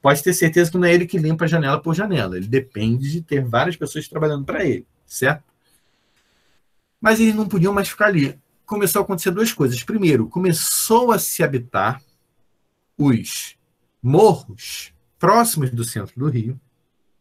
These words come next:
Se eu não me engano, o primeiro era o morro que hoje é chamado de Morro da Providência,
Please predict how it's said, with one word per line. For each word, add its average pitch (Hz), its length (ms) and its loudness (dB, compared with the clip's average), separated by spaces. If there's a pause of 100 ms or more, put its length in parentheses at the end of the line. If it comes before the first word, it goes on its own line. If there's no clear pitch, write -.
(160)
Se - 160 -4
eu 190 60 2
não 185 80 0
me 180 80 2
engano, 131 260 0
o 117 60 -4
primeiro 120 420 2
era 123 120 0
o 127 40 -4
morro 113 240 2
que - 140 -2
hoje 120 160 2
é 117 40 -4
chamado 110 240 -4
de 104 60 -6
Morro 104 160 -6
da - 100 -6
Providência, 117 680 -6